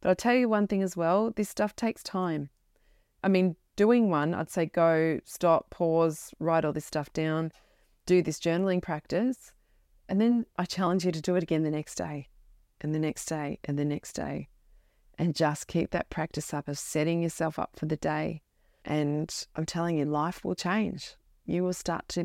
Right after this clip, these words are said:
be in control of your life. What an amazing life it can be. So I'm hoping that helps. I'm wishing you all a beautiful two thousand and twenty-four, and I just think, go for it. Why not?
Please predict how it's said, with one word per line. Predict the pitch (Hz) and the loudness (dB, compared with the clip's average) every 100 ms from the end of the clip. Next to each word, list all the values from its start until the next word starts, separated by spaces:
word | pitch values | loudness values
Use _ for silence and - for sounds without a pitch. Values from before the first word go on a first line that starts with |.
| - | -2
be | 175 170 | -2 0
in | 170 | -2
control | 160 165 - 165 160 160 - | -2 -4 -4 -2 0 0 -2
of | 165 | -2
your | 160 | -2
life. | 156 151 147 - - _ _ _ _ _ - | 0 -2 -4 -10 -18 _ _ _ _ _ -4
What | 175 | 0
an | 170 | 0
amazing | 160 156 156 160 | 0 -2 -2 -4
life | 156 151 - | -4 -6 -10
it | |
can | - 160 | -6 -2
be. | 165 151 156 | 0 0 -2
So | - 240 143 - _ _ - | 4 6 6 -2 _ _ -6
I'm | 180 | -4
hoping | - 240 240 247 | 4 4 4 4
that | 220 190 | 2 2
helps. | 185 277 - - - _ - | 0 0 -4 -16 -18 _ -4
I'm | 170 | -2
wishing | 185 - 180 | -2 0 0
you | 175 | 2
all | 165 | 0
a | 165 | -2
beautiful | 170 175 185 - 165 165 160 _ _ _ _ - | 0 0 0 -2 0 0 -2 _ _ _ _ 0
two | 196 | 0
thousand | 190 170 156 156 | 2 0 0 -2
and | 156 | -2
twenty-four, | - 160 151 - 175 254 320 _ _ _ - - | -2 -2 -2 0 2 4 2 _ _ _ -20 -6
and | 180 175 175 170 160 - - _ - | -4 -2 0 0 -2 -6 -14 _ -4
I | 175 | -4
just | - 175 | -2 -4
think, | - 165 - _ _ _ - | -4 -4 -6 _ _ _ 0
go | 170 208 | 2 2
for | - 254 135 | 2 2 2
it. | - - _ - | -2 -12 _ -8
Why | 180 202 | 0 2
not? | 196 233 - | 4 2 0